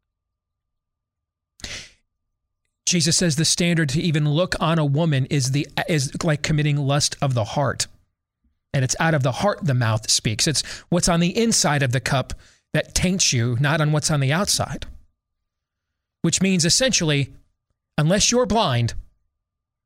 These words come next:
or a special form of pious, you have at some point with your eyes and with your desires betrayed your marriage.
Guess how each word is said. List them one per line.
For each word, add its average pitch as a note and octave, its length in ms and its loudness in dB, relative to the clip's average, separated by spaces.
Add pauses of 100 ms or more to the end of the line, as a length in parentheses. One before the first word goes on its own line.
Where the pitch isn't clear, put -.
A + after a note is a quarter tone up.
(300)
or E3 220 2
a D#3+ 140 0
special G#3 500 2
form F#3 300 0
of D3+ 140 -2
pious, A2+ 500 0 (400)
you F3+ 220 2
have B2+ 400 0
at D#3 140 -2
some A3+ 240 0
point G#3 280 0
with F3 340 0
your B3 220 0
eyes C#3 420 0
and B2+ 220 -2
with E3+ 200 -2
your G#3+ 120 0
desires C3+ 680 0 (260)
betrayed F3 640 0
your D3 140 0
marriage. G#2 500 0